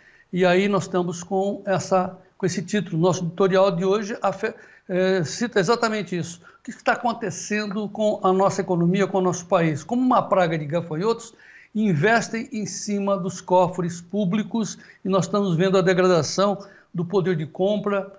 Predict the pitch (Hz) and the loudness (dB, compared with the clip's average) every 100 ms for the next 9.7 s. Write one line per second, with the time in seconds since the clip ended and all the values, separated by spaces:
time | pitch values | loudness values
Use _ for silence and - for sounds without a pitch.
0 | _ _ 156 170 - 175 196 190 160 - | _ _ -2 -2 -2 -6 -4 0 -2 2
1 | 190 190 180 175 175 - 180 190 185 202 | 0 2 2 2 0 -2 -2 -4 0 0
2 | 180 - 156 131 - _ - 175 180 220 | 0 0 -4 -4 -16 _ -4 -4 -2 -2
3 | 214 202 233 233 165 - - _ _ _ | -2 -2 -2 -4 -6 -10 -18 _ _ _
4 | - 156 160 - 185 175 175 175 147 175 | -10 -4 -2 -2 0 2 0 -2 -4 0
5 | 170 196 202 170 208 220 185 208 196 185 | 2 4 2 2 0 0 -2 -4 -2 -2
6 | 160 247 214 190 208 233 196 165 214 185 | -2 -2 -2 0 2 2 0 0 0 0
7 | 196 240 220 180 165 208 180 - - - | -2 -4 -4 0 2 4 2 -4 -16 -8
8 | 160 208 196 - - _ 165 147 196 170 | -4 -4 -6 -16 -20 _ 0 4 4 4
9 | 190 - 185 156 214 226 160 | 0 0 -4 -2 -4 -4 -6